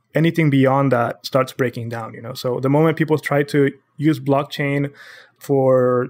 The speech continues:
things that are very much tied to the real world, you start having some discrepancies here. Um, and I think what's interesting is that the,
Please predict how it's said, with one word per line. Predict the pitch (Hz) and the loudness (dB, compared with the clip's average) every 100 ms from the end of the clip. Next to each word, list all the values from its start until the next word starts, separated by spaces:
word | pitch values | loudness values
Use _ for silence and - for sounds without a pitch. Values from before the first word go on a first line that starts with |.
| _ | _
things | 165 165 | -4 0
that | 156 | 2
are | 139 | 2
very | 151 151 | 2 2
much | 147 - | 0 -2
tied | - 151 156 | -4 -2 -2
to | 135 | -2
the | 131 | 0
real | 139 135 | 2 2
world, | 131 202 170 147 - _ _ _ _ _ _ | 2 2 2 0 -6 _ _ _ _ _ _
you | 151 | -4
start | 147 151 | 0 0
having | 143 143 143 | 0 0 0
some | 139 131 | 0 -2
discrepancies | 131 - 185 165 131 151 | -4 -2 -2 -2 -6 -10
here. | - 147 143 _ _ - | -6 -6 -6 _ _ -8
Um, | 131 127 127 123 | -6 -6 -6 -6
and | 139 135 | -2 -2
I | |
think | 135 147 143 _ _ - - _ | 0 -2 -2 _ _ -20 -20 _
what's | - 151 | -2 0
interesting | 160 170 - 156 147 | 0 0 0 0 2
is | 131 | 2
that | 131 131 - | 2 0 -2
the, | 147 143 | -2 -2